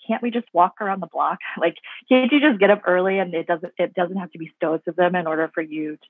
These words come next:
do that behavior? So there was a little sense of that. And I think when it gets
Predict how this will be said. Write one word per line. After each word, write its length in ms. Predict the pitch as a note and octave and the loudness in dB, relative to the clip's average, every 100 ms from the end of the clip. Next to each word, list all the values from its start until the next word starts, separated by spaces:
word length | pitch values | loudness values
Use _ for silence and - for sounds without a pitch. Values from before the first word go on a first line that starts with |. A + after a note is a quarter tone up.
| - | -10
do 200 | D3 D3+ | -6 0
that 260 | D3+ C#3+ - - | 2 0 -2 -10
behavior? 560 | D3 D3 D#3+ F#3 A3 A3 - - - | -8 -4 2 4 4 2 -10 -12 -2
So 80 | D#4 | 2
there 120 | E4 | 4
was 120 | F#4 A#4 | 4 4
a 40 | |
little 420 | C4+ A3+ A#3 A#3 A#3 - _ _ A3+ | 4 6 6 2 -2 -14 _ _ 2
sense 200 | G3+ G3+ | 2 0
of 180 | F3+ E3 - | -8 -10 -8
that. 280 | E3+ F3 D3+ - | -2 0 0 -2
And 100 | G3 | -6
I 80 | |
think 180 | G#3+ C#4 | -6 -6
when 100 | D4 | -4
it 120 | C4 | -2
gets 140 | G#3 | -2